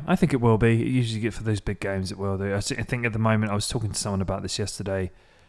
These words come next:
The players need our support, but they also need to give us something as well. And I feel that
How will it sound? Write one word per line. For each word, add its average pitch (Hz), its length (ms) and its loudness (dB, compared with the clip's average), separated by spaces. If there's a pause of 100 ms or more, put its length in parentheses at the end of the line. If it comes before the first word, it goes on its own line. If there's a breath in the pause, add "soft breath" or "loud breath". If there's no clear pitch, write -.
(720 soft breath)
The 120 140 0
players 113 840 4
need 113 320 2
our 98 140 2
support, - 400 0
but 110 80 -2
they 104 100 2
also 107 220 0
need 104 160 0
to 107 100 -6
give 101 200 -2
us 95 180 -4
something 95 400 -2
as 92 120 -4
well. 98 440 0
And 113 120 -4
I 101 40 -4
feel 101 260 0
that 98 220 -4